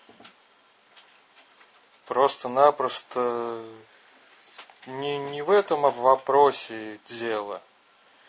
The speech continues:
а просто-напросто про-, искали люди повод, чтобы, э, выключить из своей сетки вещания этот дождь. Повод нашелся, и все,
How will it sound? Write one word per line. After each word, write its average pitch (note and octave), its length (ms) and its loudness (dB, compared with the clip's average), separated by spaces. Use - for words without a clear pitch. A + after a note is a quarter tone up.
а A#2 100 -8
просто-напросто C#3 1300 0
про-, B2 360 -6
искали D3 580 0
люди C3+ 460 -8
повод, C3 420 2
чтобы, A2 400 -4
э, G#2+ 720 0
выключить C3 760 -8
из - 80 -12
своей A2 380 -6
сетки - 480 -6
вещания C3 760 -4
этот A2 260 -12
дождь. G#2 400 -8
Повод D#3+ 340 4
нашелся, F3 800 2
и E3 80 -4
все, C3+ 460 -4